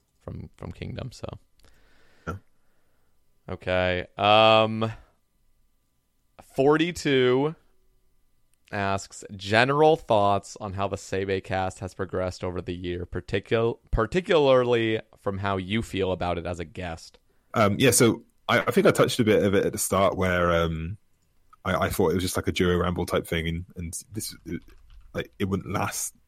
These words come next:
Speaker 2: as long as it has, if that makes sense. Like, not, not to diminish, like, what you could do or, like, the potential or anything, but the, the format, I think it could have gone, couldn't have gone as far as, like, rambles typically go. It, like, it, like, had to form into something which is a bit more like an interview series where you get, like,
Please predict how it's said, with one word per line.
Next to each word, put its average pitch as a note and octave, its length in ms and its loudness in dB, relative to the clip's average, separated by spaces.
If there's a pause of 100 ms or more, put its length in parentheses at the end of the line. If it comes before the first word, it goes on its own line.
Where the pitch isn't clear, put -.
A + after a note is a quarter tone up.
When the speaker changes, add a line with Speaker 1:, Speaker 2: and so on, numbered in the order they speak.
(140)
Speaker 2:
as A#2 240 2
long D#3+ 140 6
as E3+ 100 4
it E3+ 80 4
has, F#3+ 320 4
if F#4 100 0
that - 120 0
makes - 180 0
sense. - 220 2
Like, G#2 160 4
not, B2+ 160 2
not C3 180 2
to - 80 -4
diminish, G2+ 480 0
like, F2 280 0
what D2 120 0
you E2+ 80 -6
could F2+ 160 -4
do A#2+ 200 6
or, F#2 100 2
like, - 240 -6
the - 60 -20
potential - 360 -4
or - 20 2
anything, G#2+ 260 0
but - 180 -2 (460)
the, F#2+ 200 2 (140)
the - 80 -4
format, B2 340 4
I A2 80 2
think G#2+ 220 -2
it G#2+ 100 0
could - 140 -2
have F2 100 -2
gone, F2+ 240 0
couldn't G2 220 -2
have G2 100 -2
gone F#2+ 180 0
as F2+ 120 -4
far F#2 280 2
as, F2+ 120 0
like, F2 220 -2
rambles F#2 340 0
typically G2+ 380 -2
go. A#2+ 240 2 (640)
It, - 240 -4
like, F#2 260 0
it, F#2 120 0
like, G2+ 200 0
had F#2 260 0
to F#2+ 100 -6
form E2+ 360 0
into F2 420 -2
something F2 280 -4
which F2 160 -6
is E2+ 80 -8
a - 20 -12
bit C#2+ 160 -4
more F#2 180 -6
like F2 140 -6
an F#2 80 -10
interview - 320 -8
series - 400 -4
where F3 100 -4
you F3+ 80 -4
get, - 160 -2
like, D#2 300 -6